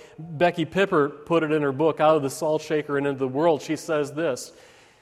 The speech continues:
If someone had asked me as an agnostic several years ago to describe what I thought Jesus was like,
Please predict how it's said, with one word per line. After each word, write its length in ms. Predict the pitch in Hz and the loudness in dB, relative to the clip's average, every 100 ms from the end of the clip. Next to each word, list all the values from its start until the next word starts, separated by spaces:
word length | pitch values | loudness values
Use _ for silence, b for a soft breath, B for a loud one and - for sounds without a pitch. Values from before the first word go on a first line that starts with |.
| b b | b b
If 140 | 170 | -2
someone 320 | - 277 269 190 | 4 2 4 2
had 120 | 180 | 4
asked 320 | 208 262 - | 6 4 2
me 200 | 160 147 | 0 0
as 140 | 147 | 0
an 100 | 160 | 2
agnostic 640 | 160 156 180 233 233 165 143 | 0 2 0 2 0 -2 -4
several 340 | - 202 160 | -2 0 2
years 300 | 151 233 196 | 2 2 2
ago 260 | 139 143 147 | 0 2 2
to 100 | 139 | 0
describe 560 | 151 - 190 196 196 | -4 -4 2 6 6
what 140 | 160 180 | 6 4
I 160 | 262 | 2
thought 300 | 262 233 214 | 2 2 2
Jesus 400 | 160 208 185 151 | 2 0 0 -4
was 180 | 151 139 | -4 -4
like, 420 | 151 165 131 131 | 0 2 2 -2